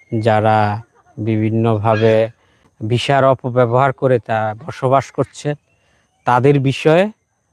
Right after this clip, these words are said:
অনেক কঠোর হচ্ছে যারা আইন অমান্য করছে।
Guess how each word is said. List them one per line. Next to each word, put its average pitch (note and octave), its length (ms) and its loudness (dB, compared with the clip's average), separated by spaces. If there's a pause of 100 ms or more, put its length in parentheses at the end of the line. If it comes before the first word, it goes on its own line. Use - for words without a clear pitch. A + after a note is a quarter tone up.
(160)
অনেক C#3 300 2 (520)
কঠোর C#3+ 320 2
হচ্ছে A2+ 500 -2 (720)
যারা B2 480 2 (720)
আইন B2 340 0
অমান্য G#2+ 420 -2
করছে। - 380 -16